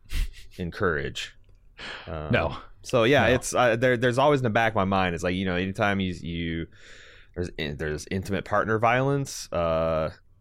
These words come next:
Speaker 1: you know, or anytime there's a, there's a person gone missing, it's, it's almost always the, the people close to them. And the only reason this guy wasn't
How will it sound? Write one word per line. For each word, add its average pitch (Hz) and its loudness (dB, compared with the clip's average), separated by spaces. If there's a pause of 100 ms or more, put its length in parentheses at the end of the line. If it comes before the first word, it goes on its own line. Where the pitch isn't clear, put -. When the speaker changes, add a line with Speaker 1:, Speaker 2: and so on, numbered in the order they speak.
Speaker 1:
you 92 -4
know, 85 0
or 110 4
anytime 139 2
there's 120 0
a, 101 4
there's 95 -4
a 95 -2
person 117 -2
gone 107 2
missing, 110 -2
it's, - -6
it's 85 -4
almost 104 0
always 101 2
the, 87 0
the 90 -6
people 90 -6
close 90 -2
to 73 -12
them. 60 -10
And 82 -6
the 101 0
only 117 2
reason 110 0
this 104 -2
guy 101 2
wasn't 98 2